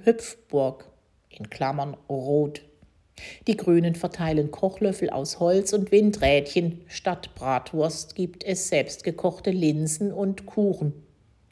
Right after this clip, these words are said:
gegen Spende. Matthias Berger habe sich für sechzehn Uhr als Redner angekündigt, sagt Jonas Siegert vom Jugendforum. Aber der Oberbürgermeister taucht unangekündigt nicht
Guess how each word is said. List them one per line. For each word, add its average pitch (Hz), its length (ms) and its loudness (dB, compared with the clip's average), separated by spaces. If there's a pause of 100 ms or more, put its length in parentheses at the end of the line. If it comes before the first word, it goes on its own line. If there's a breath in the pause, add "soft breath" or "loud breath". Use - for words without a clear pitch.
gegen 165 320 -2
Spende. 127 500 -6 (1700 loud breath)
Matthias 175 440 4
Berger 208 400 2
habe 220 240 2
sich 214 280 -4
für 226 120 -4
sechzehn 180 480 -4
Uhr 165 180 2
als 160 240 -2
Redner 196 400 2
angekündigt, 160 880 -2
sagt - 460 -6
Jonas 156 440 -2
Siegert 220 400 0
vom 220 260 0
Jugendforum. 160 840 0 (800 loud breath)
Aber 185 180 4
der 165 200 4
Oberbürgermeister 175 1000 0 (140)
taucht - 540 0
unangekündigt 190 1300 2
nicht 170 400 -2